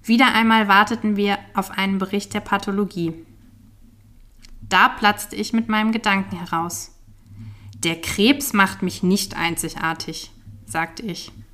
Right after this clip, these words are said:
„So viel steht fest. Bei über siebenunddreißigtausend Amerikanern wird alljährlich allein Pankreaskrebs diagnostiziert.“ Also grübelte ich,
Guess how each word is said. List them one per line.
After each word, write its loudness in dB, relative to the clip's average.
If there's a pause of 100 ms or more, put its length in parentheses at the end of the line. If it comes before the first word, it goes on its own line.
(280)
„So -2
viel 2
steht -4
fest. -4 (760)
Bei -2
über 4
siebenunddreißigtausend 4
Amerikanern 4
wird -6
alljährlich 2
allein 2
Pankreaskrebs -4
diagnostiziert.“ -8 (1300)
Also 4
grübelte 0
ich, -2